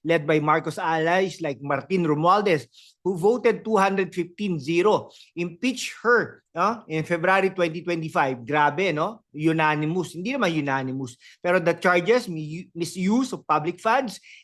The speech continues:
and an alleged plot to kill Marcos. Sara called it a political vendetta. Totoo kaya? Here's the pro-impeachment side, no? Legal scholars argue, uh, Sara violated budget transparency laws with confidential funds,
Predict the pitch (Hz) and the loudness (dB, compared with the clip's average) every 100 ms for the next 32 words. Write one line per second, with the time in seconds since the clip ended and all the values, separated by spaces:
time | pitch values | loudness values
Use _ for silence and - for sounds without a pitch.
0 | - 190 196 185 175 185 190 - 190 180 | -2 0 0 0 2 2 0 -4 -2 -2
1 | - - 190 180 160 151 139 165 127 - | -2 -12 -4 -2 0 0 0 -2 -2 -8
2 | _ _ - 190 175 180 180 170 165 180 | _ _ -4 2 2 2 2 0 -2 -10
3 | 185 143 - 160 175 180 175 143 151 147 | -10 -10 -4 -2 -2 -2 -2 0 0 0
4 | 147 147 165 120 - 170 277 233 170 160 | 0 2 0 -2 -6 2 2 4 0 0
5 | 170 - _ _ - 311 - 220 220 220 | -2 -4 _ _ -8 -8 -6 -4 2 2
6 | 202 185 175 175 165 160 185 151 165 220 | 2 -4 -8 -6 -6 0 0 2 0 -2
7 | - _ _ _ _ _ _ - 151 190 | -6 _ _ _ _ _ _ -18 -8 0
8 | 220 220 208 202 226 208 170 170 185 262 | 0 0 2 2 2 2 0 0 -4 -6
9 | 247 - _ 165 185 190 180 190 175 175 | -8 -14 _ -4 0 2 2 2 2 0
10 | 175 175 180 147 156 160 165 160 135 - | 0 -2 -4 0 0 0 -6 -8 -10 -2
11 | 160 156 151 214 233 202 165 180 175 135 | 0 0 -4 -6 -6 0 2 0 -2 -8
12 | 147 123 143 151 147 151 123 170 226 208 | -10 -10 -4 -4 -4 -8 0 2 2 -2